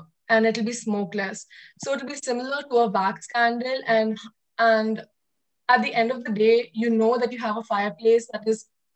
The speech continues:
harmless. So I think so this is ve-, very inno-, innovative because a lot of people do not have a very huge traditional chimney fireplace. Yeah, that is it. Thank you.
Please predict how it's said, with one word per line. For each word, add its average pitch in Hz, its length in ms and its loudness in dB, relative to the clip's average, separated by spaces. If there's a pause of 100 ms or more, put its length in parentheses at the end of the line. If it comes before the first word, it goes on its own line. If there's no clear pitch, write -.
(120)
harmless. 214 680 0 (520)
So 254 480 2
I 233 140 4
think 262 140 -6
so 311 80 -10
this 262 160 -10
is 262 100 -8
ve-, 196 200 -4
very 208 240 -2
inno-, 220 260 0
innovative 240 640 -2
because 214 720 4
a 233 60 -4
lot 220 240 4
of 247 80 -4 (120)
people 214 420 0
do 214 100 -2
not 214 320 4 (240)
have 208 300 2
a 226 60 0
very 214 560 -4
huge 240 380 -6
traditional 214 720 2 (160)
chimney 208 480 0
fireplace. 196 920 -8 (680)
Yeah, 220 260 2 (240)
that 214 200 -2
is 185 120 -8
it. 233 160 -14 (140)
Thank 233 240 -4
you. 220 200 -10